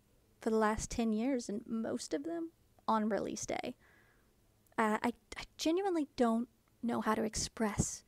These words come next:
what it is specifically. I, I don't know enough about music to put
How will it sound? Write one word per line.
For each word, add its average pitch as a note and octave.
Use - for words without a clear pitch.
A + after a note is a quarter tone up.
what A#3
it A3
is G#3+
specifically. -
I, A#3
I B3+
don't D4
know D4+
enough C4+
about A3+
music A3
to -
put -